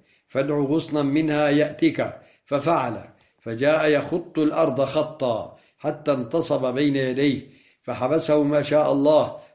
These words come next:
ثم قال له: "ارجع كما جئت"، فرجع فقال: "يا رب، علمت أن لا مخافة عليّ". ونحو منه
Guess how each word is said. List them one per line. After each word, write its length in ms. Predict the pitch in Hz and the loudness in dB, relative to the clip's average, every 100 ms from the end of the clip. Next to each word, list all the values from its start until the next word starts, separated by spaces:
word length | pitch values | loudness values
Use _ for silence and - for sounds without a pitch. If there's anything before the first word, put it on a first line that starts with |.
| _ | _
ثم 160 | 139 | -6
قال 240 | 139 143 151 | -4 0 2
له: 260 | 143 143 | 2 2
"ارجع 340 | 165 127 151 123 | 0 0 -2 -2
كما 280 | - 143 139 | -2 -2 0
جئت"، 340 | 127 - - 110 - _ _ _ | -2 -6 -8 -12 -12 _ _ _
فرجع 640 | 135 139 156 135 104 - - _ - | 0 2 2 2 -2 -8 -20 _ -12
فقال: 320 | 123 143 143 | -4 0 2
"يا 280 | 143 139 135 | 2 2 2
رب، 400 | 165 165 - - _ _ - | 2 0 -6 -18 _ _ -10
علمت 440 | 120 151 147 127 | -2 0 0 -2
أن 160 | 139 135 | -2 -2
لا 240 | 127 135 | 0 0
مخافة 600 | 135 123 131 120 117 123 | 0 -4 -4 -4 -4 -6
عليّ". 340 | 117 120 117 110 - _ _ _ _ | -4 -4 -4 -8 -14 _ _ _ _
ونحو 460 | 113 143 147 143 | -6 -6 -2 -2
منه 640 | 139 143 147 135 143 139 | 0 2 0 0 0 -2